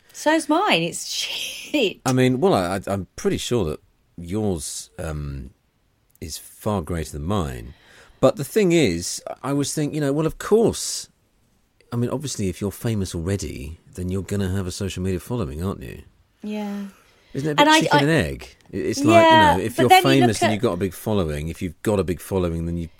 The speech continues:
Speaker 2: become famous because of it.
Speaker 1: But
Speaker 2: I,
Speaker 1: then
Speaker 2: I,
Speaker 1: look
Speaker 2: I
Speaker 1: at
Speaker 2: don't know.
Speaker 1: someone like,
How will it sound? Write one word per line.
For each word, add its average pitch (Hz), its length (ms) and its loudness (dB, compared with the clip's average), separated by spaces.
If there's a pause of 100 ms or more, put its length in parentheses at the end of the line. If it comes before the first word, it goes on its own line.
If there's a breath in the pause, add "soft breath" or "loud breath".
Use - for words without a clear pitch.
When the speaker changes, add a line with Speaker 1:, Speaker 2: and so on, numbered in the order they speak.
Speaker 2:
become 95 420 -4
famous 90 400 -4
because 87 320 -10
of 71 80 -8
it. 64 120 -10
Speaker 1:
But - 100 0
Speaker 2:
I, - 20 -10
Speaker 1:
then 330 220 4
Speaker 2:
I, 330 40 0
Speaker 1:
look 349 120 4
Speaker 2:
I - 20 -8
Speaker 1:
at - 40 -6
Speaker 2:
don't - 100 -4
know. - 0 -
Speaker 1:
someone 302 380 -4
like, 294 360 -4